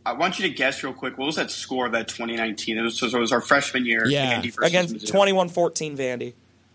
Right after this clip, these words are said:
Speaker 1: Twenty-one fourteen.
Speaker 3: I have
Speaker 1: And
Speaker 3: it
Speaker 1: so I, I don't
Speaker 3: ingrained
Speaker 1: think
Speaker 3: into my memory.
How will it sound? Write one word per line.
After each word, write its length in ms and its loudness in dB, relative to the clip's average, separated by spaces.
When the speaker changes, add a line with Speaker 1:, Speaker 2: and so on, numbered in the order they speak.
Speaker 1:
Twenty-one 420 2
fourteen. 380 -4
Speaker 3:
I 60 4
have 120 4
Speaker 1:
And 100 0
Speaker 3:
it 20 0
Speaker 1:
so 80 2
I, 120 4
I 40 2
don't 100 0
Speaker 3:
ingrained 300 2
Speaker 1:
think 80 0
Speaker 3:
into 100 -6
my 160 -6
memory. 420 -12